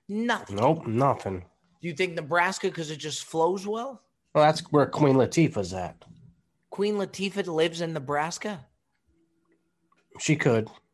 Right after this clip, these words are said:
Speaker 1: I, I guarantee you, Don, if we fact check that, Queen Latifah does not live in Nebraska whatsoever.
Speaker 2: Maybe.
Speaker 1: And could you tell me this?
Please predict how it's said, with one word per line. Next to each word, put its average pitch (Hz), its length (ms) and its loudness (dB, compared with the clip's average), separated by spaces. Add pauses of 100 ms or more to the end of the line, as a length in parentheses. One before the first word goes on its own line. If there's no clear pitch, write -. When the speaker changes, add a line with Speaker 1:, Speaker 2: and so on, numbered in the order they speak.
(1600)
Speaker 1:
I, 180 300 -2 (200)
I 156 140 2
guarantee 190 520 0
you, 190 100 -6
Don, 185 240 -2
if 135 100 -14
we 165 120 -10
fact 156 360 -6
check 175 260 -6
that, 170 240 -2
Queen 156 340 -10
Latifah 139 480 -10
does 123 240 -10
not 131 560 -8 (500)
live 139 220 -6
in 127 100 -8
Nebraska 120 560 -8
whatsoever. 107 640 -12 (1300)
Speaker 2:
Maybe. 120 440 0 (480)
Speaker 1:
And 160 100 -6
could 147 160 -12
you 156 80 -10
tell 185 220 -6
me 202 120 -6
this? 196 300 -6